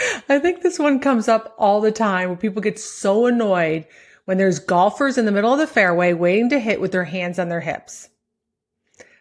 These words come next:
Right? There's a lot going on with the people who are watching the person in the fairway with their hands on their hips, and there's a lot going on in the head of the person with their hands <laughs> on their hips.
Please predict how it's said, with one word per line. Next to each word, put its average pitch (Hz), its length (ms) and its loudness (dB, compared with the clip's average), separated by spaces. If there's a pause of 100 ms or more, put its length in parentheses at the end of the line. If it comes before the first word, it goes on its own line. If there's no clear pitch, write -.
(100)
Right? 180 140 -8 (240)
There's 202 180 -2
a 220 40 4
lot 226 260 0
going 247 320 0
on 254 420 0 (320)
with 196 120 -4
the 185 80 0
people 214 340 0
who 202 100 2
are 180 120 2
watching 160 400 0
the 262 80 2
person 262 460 -2 (540)
in 226 140 -2
the 247 60 2
fairway 247 280 2
with 247 100 2
their 254 100 2
hands 240 200 0
on 254 80 0
their 240 80 -2
hips, 247 280 -2
and - 180 -4
there's 180 100 -4
a 185 40 -4
lot 208 180 0
going 233 220 -2
on 214 140 -2
in 208 80 -4
the 202 80 -2
head 180 360 -2
of - 180 -10
the 175 60 -6
person 185 300 -6
with 175 100 -4
their 185 100 0
hands 175 280 -2
<laughs> - 40 -6
on 233 40 0
their 240 100 4
hips. - 560 -2